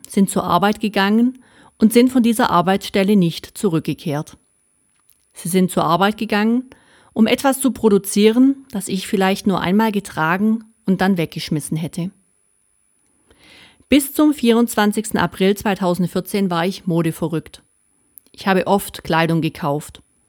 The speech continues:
Es war mir wichtig, mich modern und abwechslungsreich zu kleiden.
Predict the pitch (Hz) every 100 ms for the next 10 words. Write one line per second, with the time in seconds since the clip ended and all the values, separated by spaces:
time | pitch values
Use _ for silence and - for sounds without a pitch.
0 | _ _ _ 185 - 175 175 160 196 214
1 | 247 254 - _ _ _ 202 185 190 175
2 | 165 185 214 - 202 - 180 196 190 214
3 | 208 - 156 160 - 190 - 151 151 160
4 | 175